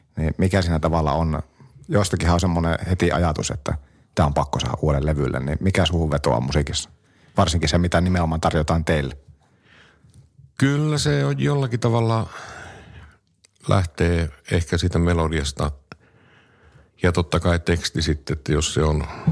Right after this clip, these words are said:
Speaker 2: joku mun mielestä ihan päätön, niin sit se kyllä skippaantuu, että mut kyllä se melodia ja se teksti, kyllä ne kummakin täytyy olla niinku kunnossa. Ja sitten sen jälkeen se on sovitustyötä sitten.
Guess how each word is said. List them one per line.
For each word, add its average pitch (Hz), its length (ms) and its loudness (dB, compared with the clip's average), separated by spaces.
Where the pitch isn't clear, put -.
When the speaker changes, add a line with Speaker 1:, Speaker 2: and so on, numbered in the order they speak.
Speaker 2:
joku 80 420 0
mun 78 240 2
mielestä 73 340 -2
ihan 76 180 0
päätön, 73 520 -2
niin 71 240 -4
sit 80 180 -2
se - 120 -2
kyllä 82 220 0
skippaantuu, - 760 -2
että - 200 -12
mut 101 80 -4
kyllä 120 120 4
se 156 60 2
melodia 123 400 -2
ja 87 160 -2
se 80 60 -10
teksti, 82 380 -2
kyllä - 800 -6
ne - 20 2
kummakin 95 340 0
täytyy 82 220 0
olla 80 100 2
niinku 76 180 -6
kunnossa. 71 440 -4
Ja 78 160 -2
sitten 80 440 -2
sen 73 80 2
jälkeen 76 300 2
se 87 160 2
on 87 80 0
sovitustyötä 78 580 -2
sitten. - 300 -10